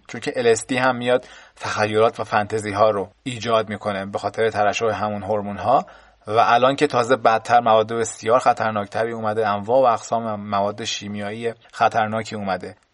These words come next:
پس توی این پنج جلسه‌ای که تا الان صحبت کردیم، اومدیم چهار هورمون اصلی که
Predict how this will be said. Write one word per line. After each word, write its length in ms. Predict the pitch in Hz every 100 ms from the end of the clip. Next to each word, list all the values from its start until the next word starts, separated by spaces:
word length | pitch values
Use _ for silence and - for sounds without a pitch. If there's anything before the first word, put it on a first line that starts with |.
| _
پس 240 | 135 131 - - _ -
توی 160 | 147
این 160 | 170 156
پنج 420 | - 135 131 113
جلسه‌ای 520 | 110 123 117 113 135
که 120 | 147
تا 200 | - 135
الان 340 | 123 120 117 117
صحبت 480 | - 123 110 113 -
کردیم، 340 | 123 113 147
اومدیم 440 | 135 127 135 147 143
چهار 540 | - 135 107 120 139
هورمون 400 | 123 117 113 123
اصلی 580 | 139 117 110 - 117 143
که 320 | 139 117 92